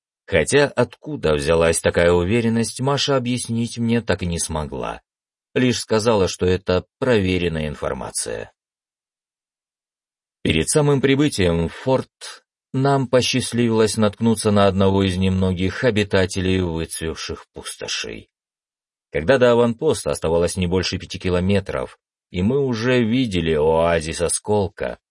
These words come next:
с возносящимися ввысь массивными стенами и башнями укреплений пояса, на фоне серого неба вдруг появилась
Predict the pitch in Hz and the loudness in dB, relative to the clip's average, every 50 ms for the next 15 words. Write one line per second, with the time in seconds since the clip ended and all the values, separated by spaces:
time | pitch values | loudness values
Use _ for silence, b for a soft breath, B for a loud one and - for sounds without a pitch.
0 | _ _ - 156 147 139 120 135 127 113 - 120 117 113 - - 117 110 113 110 | _ _ 0 2 2 2 2 2 0 2 4 4 4 4 2 0 0 2 2 2
1 | - - - 104 104 101 98 95 90 90 95 104 113 110 101 - - 90 85 82 | 0 0 2 4 4 4 4 4 2 0 0 0 0 0 -2 -4 -4 -2 -2 -2
2 | - - 90 85 85 87 87 85 87 85 - - - 92 87 90 92 95 95 90 | -2 -2 -2 -2 -2 -2 -2 0 -2 -2 -2 -4 -2 -2 -2 0 0 0 0 0
3 | 87 82 80 80 80 73 73 85 87 87 87 - - 87 87 87 87 87 87 85 | 0 -2 -2 -4 -4 -2 0 0 0 0 -2 -4 -6 -6 -4 -2 -2 -2 -4 -4
4 | - 87 87 87 - 85 85 82 82 82 82 78 - - 95 98 90 82 76 71 | -4 -6 -6 -6 -4 -4 -4 -4 -4 -4 -6 -8 -6 -4 -2 0 0 0 0 -2
5 | - - - 65 62 - - _ _ _ _ _ _ _ _ _ 151 151 147 - | -2 -4 -4 -6 -6 -8 -12 _ _ _ _ _ _ _ _ _ 0 0 2 2
6 | - 139 135 135 135 135 135 - - 101 95 95 95 95 92 98 110 110 107 104 | 2 2 2 2 2 0 0 2 4 4 6 6 4 4 4 4 2 2 4 4
7 | 107 107 107 104 104 143 160 151 - - _ - 135 135 139 135 131 131 131 127 | 2 2 2 0 -2 -4 -6 -6 -8 -10 _ 0 0 2 2 2 0 -2 -2 -2
8 | 123 123 117 - - - - | -2 -2 -4 -6 -8 -10 -12